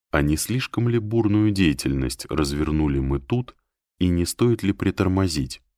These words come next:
Но мы уже вошли в реку, и теперь нас несёт её течение. Даже не так,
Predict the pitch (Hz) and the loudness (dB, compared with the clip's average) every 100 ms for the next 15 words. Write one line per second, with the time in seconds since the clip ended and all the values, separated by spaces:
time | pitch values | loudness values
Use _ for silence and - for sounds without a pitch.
0 | _ _ _ _ _ _ _ _ _ _ | _ _ _ _ _ _ _ _ _ _
1 | _ 73 67 78 87 90 87 87 98 - | _ -2 2 2 2 2 2 2 0 -2
2 | 113 85 67 - 67 - - _ _ _ | -2 0 2 2 2 -4 -10 _ _ _
3 | _ _ 78 - 76 117 101 85 82 78 | _ _ -4 -4 0 2 2 0 0 -2
4 | 73 101 98 80 76 73 71 - 85 - | -2 -2 -2 -2 -2 0 0 -2 -2 0
5 | 76 64 60 55 _ _ _ _ - 78 | 0 0 -4 -8 _ _ _ _ -6 -2
6 | 73 73 85 - 78 - | -2 -2 -2 0 0 -2